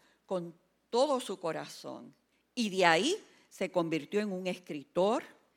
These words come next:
en un artista, en un filósofo, en un cantautor. Y fue conocido por el mundo entero. Cuando él estaba en la cúspide de, de,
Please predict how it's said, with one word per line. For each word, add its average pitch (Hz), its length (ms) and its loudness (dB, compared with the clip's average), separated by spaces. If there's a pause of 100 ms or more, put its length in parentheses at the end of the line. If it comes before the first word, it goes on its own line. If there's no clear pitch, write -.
(180)
en 147 160 -8
un 170 140 0
artista, 170 680 -2 (320)
en 160 140 -4
un 180 100 -2
filósofo, 175 920 -2 (380)
en 180 200 2
un 190 160 -4
cantautor. 170 1300 0 (680)
Y 254 120 0
fue 311 180 6
conocido 349 840 4 (260)
por 226 180 2
el 190 200 0
mundo 262 880 2 (260)
entero. 143 480 -2 (420)
Cuando 214 240 8
él 247 120 6
estaba 302 360 2
en 294 80 2
la 240 160 2
cúspide 202 720 -4 (260)
de, 165 680 -2
de, 160 580 -8